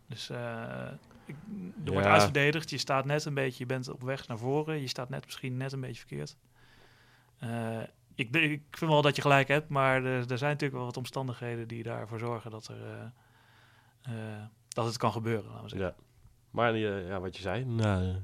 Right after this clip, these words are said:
Speaker 2: vier minuten later is dat alweer één één.
Speaker 1: Door die andere grote man eigenlijk, eh, maar dan aan de andere kant, Russell, die veel doelpunten al heeft gemaakt voor, eh, in ieder geval al belangrijk is geweest voor, eh,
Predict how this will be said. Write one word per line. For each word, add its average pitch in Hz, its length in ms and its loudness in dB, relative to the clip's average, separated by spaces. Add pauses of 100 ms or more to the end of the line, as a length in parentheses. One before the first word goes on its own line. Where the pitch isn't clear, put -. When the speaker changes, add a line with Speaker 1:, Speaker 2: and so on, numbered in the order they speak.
Speaker 2:
vier - 160 8
minuten 98 240 6
later 95 280 6
is 87 100 0
dat 87 160 2
alweer 85 220 2
één 85 140 0
één. 82 180 -4 (440)
Speaker 1:
Door 143 200 4
die 123 80 2
andere 127 500 4 (560)
grote 135 320 4
man 123 240 4
eigenlijk, 127 460 0
eh, 127 80 -6 (440)
maar 117 100 -6
dan 120 120 -4
aan 117 80 -4
de 117 60 -8
andere 110 200 -8
kant, 139 360 -8
Russell, 127 360 -2 (560)
die 143 380 -6
veel 131 200 -2
doelpunten 131 320 -4
al 131 100 -4
heeft 123 140 -6
gemaakt 127 320 -2
voor, 127 300 -6
eh, 127 80 -6
in 123 40 -4 (640)
ieder - 160 2
geval 135 120 8
al 135 120 10
belangrijk 143 360 8
is 156 100 0
geweest 143 320 -2
voor, 135 240 -6
eh, 131 300 -4